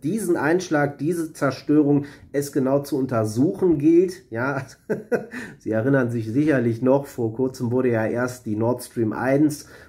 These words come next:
und Nord Stream zwei Pipeline in die Luft gejagt. Auch dort gab es Untersuchungen. Bis heute wartet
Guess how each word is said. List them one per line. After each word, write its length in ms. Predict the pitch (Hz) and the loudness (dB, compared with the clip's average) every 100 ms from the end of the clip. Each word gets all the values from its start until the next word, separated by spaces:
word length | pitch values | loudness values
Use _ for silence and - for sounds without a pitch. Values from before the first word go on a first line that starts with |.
| - | -8
und 100 | 107 | -2
Nord 240 | 117 127 | -2 -2
Stream 360 | - - 107 98 | -8 -6 -6 -6
zwei 300 | - 110 139 | -4 -2 0
Pipeline 580 | 143 120 117 120 113 110 | 0 0 0 0 0 2
in 200 | 175 170 | 2 4
die 100 | 135 | 6
Luft 340 | 151 156 - | 4 4 -4
gejagt. 440 | 151 131 139 151 | -2 0 0 -2
Auch 140 | 127 120 | -4 -4
dort 320 | 117 131 135 | -2 -2 -2
gab 200 | 131 135 | -4 -2
es 140 | 123 | -4
Untersuchungen. 800 | 143 131 120 117 143 143 131 120 | -4 -2 0 2 2 4 4 4
Bis 200 | 160 175 | 4 2
heute 320 | 147 190 170 | 0 -2 -2
wartet 420 | 123 139 143 143 | -4 -4 -6 -8